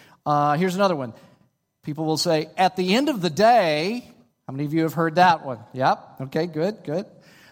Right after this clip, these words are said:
Uh, here's one. I see this on social media a lot, and I have to admit that I really don't understand what it means. Has-, uh, hashtag squad goals. Do you guys see that? Do you know what I'm talking about? Can anybody explain to me what that means? You can do it later after the service.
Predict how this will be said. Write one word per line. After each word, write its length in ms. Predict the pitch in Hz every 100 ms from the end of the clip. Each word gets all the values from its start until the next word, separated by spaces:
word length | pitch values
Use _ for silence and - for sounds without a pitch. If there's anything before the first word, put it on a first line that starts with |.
| _
Uh, 300 | 147 151 156 -
here's 300 | 202 240 196
one. 260 | 190 202
I 140 | 214 240
see 240 | - 330
this 200 | 302 -
on 140 | 220
social 360 | 196 247 226 214
media 380 | 202 226 214 196
a 120 | 185
lot, 300 | 190 208 202
and 100 | 175
I 60 | 143
have 260 | 160 214
to 120 | - 202
admit 320 | 180 190 185
that 100 | 143
I 60 |
really 380 | 139 151 196 208
don't 200 | 185 185
understand 560 | 180 170 165 170 170 165
what 100 | 156
it 80 | 147
means. 400 | 151 147 160 - - - _
Has-, 500 | - 196 220 254 - - -
uh, 100 | 156
hashtag 760 | 180 240 247 - 226 202 196 185 - _
squad 640 | - - - 214 214 190 175
goals. 640 | 170 131 110 - - - _ _ _ _
Do 80 | 165
you 80 | 196
guys 220 | 214 -
see 160 | 240
that? 240 | 254 285 240
Do 40 |
you 60 | 214
know 80 | 208
what 80 |
I'm 80 | 208
talking 300 | 202 226 233
about? 360 | 254 277 302 - - - _ _ _ _ _ _ _
Can 120 | -
anybody 320 | 156 180 185 180
explain 560 | 160 - 202 208 233
to 40 | 233
me 140 | 262
what 180 | 240 196
that 180 | 190 185
means? 400 | 208 240 269 185
You 60 |
can 120 | 170
do 100 | 151
it 60 | 151
later 360 | 139 135 131 135
after 300 | 135 135 127
the 80 |
service. 400 | 127 127 123 127